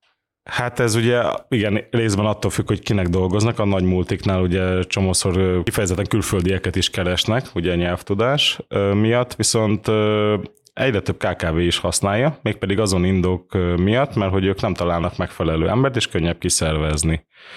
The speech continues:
Na most ide kapcsolódik, hogy, ö,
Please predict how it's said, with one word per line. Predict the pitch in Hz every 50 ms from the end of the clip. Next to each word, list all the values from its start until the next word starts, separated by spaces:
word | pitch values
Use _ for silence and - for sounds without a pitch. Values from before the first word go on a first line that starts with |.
| - - - - - - -
Na | - 98
most | 98 101 101 101 - - _ _
ide | - - 123 117
kapcsolódik, | 104 - 104 - - 110 98 101 101 104 117 131 131 -
hogy, | - 104 92 95
ö, | 95 95 95 95 95 95 98